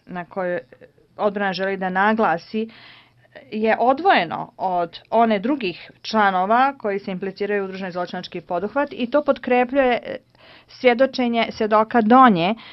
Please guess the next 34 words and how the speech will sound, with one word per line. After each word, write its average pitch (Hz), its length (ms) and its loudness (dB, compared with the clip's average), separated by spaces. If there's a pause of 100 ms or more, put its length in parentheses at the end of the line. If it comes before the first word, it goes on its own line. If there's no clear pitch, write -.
(160)
a, 202 120 -6
koji 220 200 -2
je 220 80 -2
tokom 233 240 2
svog 226 240 -4
svjedočenja 240 720 0
naglasio 214 640 2
da 196 120 0
je 196 100 2
Mladić 226 600 2 (400)
izrekao 233 840 2
oštra - 480 4
upozorenja 208 800 2
protiv 196 300 -2
poduzimanja 226 800 2
akcija, 220 680 2 (640)
e, 196 160 -2
za 220 120 2
koje 220 200 4
se 214 160 0
zalagalo 214 560 6
srpsko 220 320 -2
političko 190 500 -2
rukovodstvo 190 520 0
na 196 100 0
šesnaestoj 190 600 -2
sjednici 170 400 -6
Skupštine. 156 540 -12 (760)
Predsjedavajući, 180 600 -10
molim 208 240 -6
vas, 175 140 -12
usporite, 160 440 -10
gospodine - 440 -16
Ivetić. - 360 -16